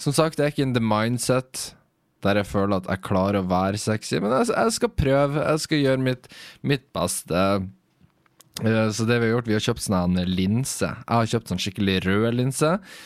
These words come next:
og så har han kjøpt sånn her blå linse, da. Eh, problemet er da at jeg har aldri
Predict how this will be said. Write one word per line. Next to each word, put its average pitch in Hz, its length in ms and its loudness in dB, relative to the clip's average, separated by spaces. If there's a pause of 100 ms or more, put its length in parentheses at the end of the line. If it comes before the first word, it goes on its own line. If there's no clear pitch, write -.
(220)
og 113 100 -2
så 117 120 4
har 117 100 2
han 113 120 0
kjøpt 110 200 0
sånn 87 100 -2
her 87 80 -4
blå 95 220 0 (100)
linse, 95 360 -6
da. 60 120 -8 (340)
Eh, 180 180 -4
problemet 165 460 2
er 120 60 0
da 123 160 2
at 95 80 -4
jeg 127 160 4
har 120 100 2
aldri 120 180 0